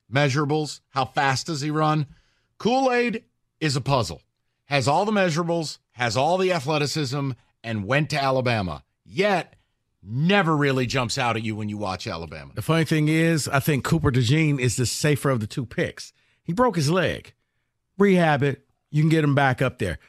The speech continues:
Speaker 2: Maybe he's a fraction of a second slower. You never know. But the fact that you could put him in the defensive backfield and you could also have him returning kickoffs and punts, it helps a lot. He's elusive. He has that, that, that it joystick factor, especially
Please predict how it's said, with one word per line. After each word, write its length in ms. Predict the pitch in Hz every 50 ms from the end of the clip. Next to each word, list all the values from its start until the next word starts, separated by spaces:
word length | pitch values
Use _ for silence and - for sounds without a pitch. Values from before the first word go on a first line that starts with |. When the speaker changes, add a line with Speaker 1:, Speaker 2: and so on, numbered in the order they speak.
| _ _ _ -
Speaker 2:
Maybe 520 | 117 131 147 165 165 185 196 175 190 175
he's 220 | 160 180 175 147 165
a 80 | 156
fraction 580 | - - - - 156 160 165 165 - - 175 170
of 100 | 151 143
a 60 | 151
second 360 | - - 170 151 - 151 127
slower. 440 | - - - 156 156 165 170 175 170
You 160 | 160 165 170
never 320 | 165 165 170 160 139 147 143
know. 240 | 160 175 160 120
But 420 | 98 82 - 190 240 233 151 - - - - _ _ _ _ _
the 80 | - 135
fact 320 | - - 170 170 165 -
that 120 | 131 113 -
you 60 | 175
could 160 | - 151 123
put 160 | - 190 214
him 160 | 214 202 180 170
in 200 | 165 156 143 131
the 60 | 123
defensive 380 | 120 - 165 151 - 135 120
backfield 480 | 117 156 156 151 - - 143 139 127 - - -
and 260 | 160 175 185 180 175
you 60 | 180
could 140 | - 175 160
also 340 | 160 156 151 131 - 151 143
have 200 | 143 143 131 131
him 120 | 131 131
returning 380 | 127 123 - 151 143 135 127 120
kickoffs 460 | 120 - 156 - 135 131 123 - -
and 120 | 107 95 -
punts, 360 | - 190 175 165 143 - - _ _ _ _ _ _
it 100 | - -
helps 260 | - 131 120 - -
a 40 | -
lot. 340 | 101 127 147 151 151 - _ _
He's 180 | - 101 -
elusive. 420 | 107 101 127 165 175 - - 170 123
He 180 | 135 147 147
has 200 | 143 135 131 117
that, 240 | 113 135 131 123 - _ -
that, 200 | - 127 127 110 _ -
that 240 | - 131 127 123 _
it 260 | - 156 160 165 - 127
joystick 460 | 117 160 170 165 - - 165 143 -
factor, 340 | - 151 143 135 - 135 127
especially 520 | 120 - - 170 185 - - 165 156